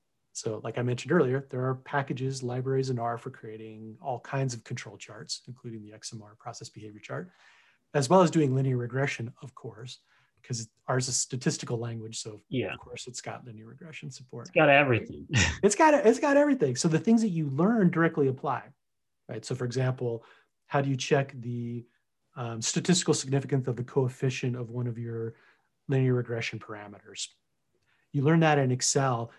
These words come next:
Speaker 1: and that knowledge translates directly to R. It's the output, essentially. You just have to say, "Oh, it's called this, and it looks like this in Excel, and it looks like that in R." That's basically all you have to do. So those are the classes that I teach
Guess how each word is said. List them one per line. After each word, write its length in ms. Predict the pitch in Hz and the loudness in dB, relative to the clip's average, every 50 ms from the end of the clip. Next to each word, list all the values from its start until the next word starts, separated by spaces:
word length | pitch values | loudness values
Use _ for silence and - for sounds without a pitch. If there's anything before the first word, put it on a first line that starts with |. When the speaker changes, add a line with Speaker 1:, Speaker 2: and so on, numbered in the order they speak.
| _ _ _ - | _ _ _ -2
Speaker 1:
and 180 | 151 135 131 | 2 4 4
that 160 | 143 143 143 131 | 6 4 4 4
knowledge 420 | 131 139 147 151 139 127 131 - | 4 6 6 6 4 2 0 -4
translates 520 | - - 147 143 135 131 127 123 123 127 | -2 0 0 2 2 0 0 -2 -2 -4
directly 380 | _ - 131 127 123 127 120 113 | _ -4 -2 -2 -2 -4 -6 -10
to 60 | 107 110 | -10 -10
R. 360 | - 151 135 117 104 98 104 | -10 -8 -8 -8 -10 -12 -16
It's 300 | 117 107 - - - - _ _ _ _ _ _ _ _ _ _ _ - | -20 -20 -16 -18 -18 -18 _ _ _ _ _ _ _ _ _ _ _ -12
the 120 | - 110 | -6 -2
output, 480 | 120 135 - - - - 120 - - - | -2 -2 -2 -2 -6 -6 -6 -6 -6 -6
essentially. 420 | 170 - - 131 123 123 - 110 | -6 -4 -2 -2 -4 -4 -6 -12
You 60 | 107 | -14
just 120 | 98 - - | -12 -10 -10
have 80 | 123 | -10
to 60 | - - | -10 -10
say, 120 | - 120 | -12 -10
"Oh, 160 | 120 123 110 | -8 -8 -8
it's 160 | 107 104 - | -8 -10 -12
called 400 | - - - 147 143 131 110 101 | -12 -6 0 0 0 0 0 -2
this, 280 | - 135 123 117 - - | -2 -2 0 0 -2 -4
and 80 | 120 104 | -6 -8
it 60 | 110 | -6
looks 220 | 123 127 127 - | -8 -8 -8 -8
like 180 | 120 107 95 - | -10 -10 -10 -10
this 200 | - 120 - - | -10 -10 -10 -10
in 80 | 104 | -14
Excel, 480 | 98 98 - - - 117 110 107 104 101 | -14 -10 -12 -10 -8 -8 -10 -10 -12 -14
and 80 | 101 101 | -16 -16
it 80 | 107 | -16
looks 160 | 113 110 - | -16 -16 -14
like 160 | 120 101 - - | -14 -16 -14 -16
that 200 | 110 107 104 104 | -18 -18 -18 -18
in 60 | 107 | -16
R." 240 | 107 107 107 104 101 95 | -16 -16 -16 -16 -18 -18
That's 160 | 98 110 - | -20 -20 -12
basically 320 | - 123 120 - - 110 | -10 -10 -10 -10 -12 -14
all 80 | 107 104 | -16 -18
you 60 | 98 | -20
have 160 | 107 117 _ | -20 -20 _
to 80 | _ - | _ -20
do. 100 | 131 - 185 185 _ _ _ _ _ _ _ _ _ _ _ _ _ _ | -20 -20 -20 -20 _ _ _ _ _ _ _ _ _ _ _ _ _ _
So 120 | - 170 | 4 6
those 180 | 170 208 208 214 | 8 8 8 6
are 40 | |
the 40 | 202 | 4
classes 400 | 190 - 180 170 160 - 170 143 | 6 6 6 6 6 4 0 -2
that 120 | 139 139 123 | -2 0 0
I 80 | 123 | -2
teach 420 | 123 - - 139 123 127 - - | -4 -4 -4 -6 -6 -6 -10 -14